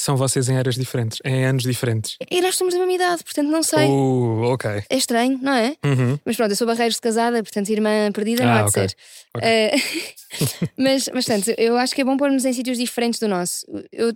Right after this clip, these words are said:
Speaker 2: eu com a Norma tive este reality check em duas situações. Eh, obviamente que quando eu lanço a marca, eh, a partir da,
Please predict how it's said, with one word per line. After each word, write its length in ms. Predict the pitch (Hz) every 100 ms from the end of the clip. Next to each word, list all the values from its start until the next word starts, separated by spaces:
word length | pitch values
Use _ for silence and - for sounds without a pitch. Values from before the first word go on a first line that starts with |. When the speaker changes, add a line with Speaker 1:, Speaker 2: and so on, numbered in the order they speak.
| -
Speaker 2:
eu 140 | 233
com 100 | 226
a 20 | 247
Norma 220 | 247 254
tive 200 | 254 240
este 400 | 233 - 233 226
reality 720 | 220 220 214 226 220 226 220
check 400 | - 269 277 -
em 240 | 226 226 226
duas 300 | 247 254 247
situações. 680 | - 226 220 190 190 - - _ _ _ _ _ _ -
Eh, 220 | 196 196
obviamente 460 | 226 226 254 220 185
que 260 | - 208 180
quando 260 | 202 190
eu 80 | 185
lanço 240 | 185 180 208
a 20 |
marca, 340 | 214 311 - 370 - -
eh, 320 | 196 185 - _ -
a 60 |
partir 260 | 190 185 208
da, 180 | 202